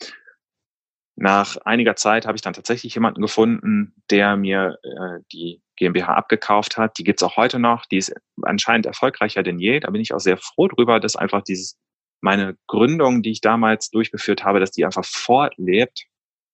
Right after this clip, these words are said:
und heute noch am Markt existiert. Ähm, auf jeden Fall hab ich mich von diesem Teil komplett getrennt und bin dann wirklich in diese Schiene gegangen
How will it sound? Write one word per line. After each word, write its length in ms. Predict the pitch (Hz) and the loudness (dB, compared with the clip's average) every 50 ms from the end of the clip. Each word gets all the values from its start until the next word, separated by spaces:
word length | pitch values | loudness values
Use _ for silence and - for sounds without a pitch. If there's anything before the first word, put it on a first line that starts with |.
| _ _ _ _ _ _ _ _ _ _ _ - - - - - - - | _ _ _ _ _ _ _ _ _ _ _ -20 -20 -20 -20 -20 -8 -4
und 320 | - 101 101 101 - - | 0 2 2 2 0 0
heute 240 | 110 110 110 - 95 | 0 0 0 0 0
noch 280 | 95 98 95 - - | 0 0 0 -2 -6
am 120 | - 95 98 | -6 -2 0
Markt 260 | 98 98 104 - - | 2 2 2 0 -2
existiert. 800 | - - - - 101 - - - - 120 123 131 - - - _ _ _ - - - - - - - _ _ _ _ _ - - | -6 -8 -6 -8 -8 -8 -4 0 2 4 4 4 2 -2 -8 _ _ _ -20 -20 -20 -20 -20 -20 -20 _ _ _ _ _ 0 2
Ähm, 420 | 117 117 117 117 117 117 113 - _ _ _ _ _ _ 135 | 4 6 6 6 4 4 0 -2 _ _ _ _ _ _ -2
auf 160 | - 147 - | -2 0 2
jeden 120 | - 180 165 | 2 0 0
Fall 100 | - 143 | 0 0
hab 100 | 139 147 | 0 0
ich 120 | 160 - 151 | -2 -2 -4
mich 160 | 147 - - | -4 -4 -2
von 340 | - 147 139 135 117 - _ _ _ _ _ _ - | -2 -2 -2 -2 -4 -8 _ _ _ _ _ _ 0
diesem 440 | 143 165 170 156 156 147 139 123 | 2 2 2 2 2 0 0 -2
Teil 320 | - - - 117 117 117 123 | -4 -4 -2 0 2 2 2
komplett 480 | - - 131 117 - - 120 117 - | 0 0 -2 -2 0 2 0 0 0
getrennt 640 | - 107 - - - - 85 80 76 87 92 - - - - _ | -2 -4 -2 -2 -2 -2 -4 -4 -4 -8 -10 -14 -14 -18 -20 _
und 560 | - - 101 117 117 117 117 117 113 - - - _ _ _ _ _ _ _ _ _ _ _ _ _ _ _ | -2 2 4 4 6 6 4 4 2 0 -2 -6 _ _ _ _ _ _ _ _ _ _ _ _ _ _ _
bin 280 | - 131 139 156 160 156 | 2 2 2 2 0 2
dann 360 | 143 135 135 135 131 123 - - | 2 2 2 2 0 -4 -6 -10
wirklich 480 | 95 95 113 120 127 - 139 127 - | -6 -2 -2 -2 -2 -2 -4 -6 -4
in 100 | - 113 | -2 -2
diese 220 | 113 113 104 110 107 | 0 0 0 0 0
Schiene 380 | - - - 127 139 143 131 | 0 0 0 0 0 0 2
gegangen 640 | - 120 117 - 117 110 113 117 117 117 117 113 - | 2 0 0 0 0 2 2 2 2 2 0 -2 -6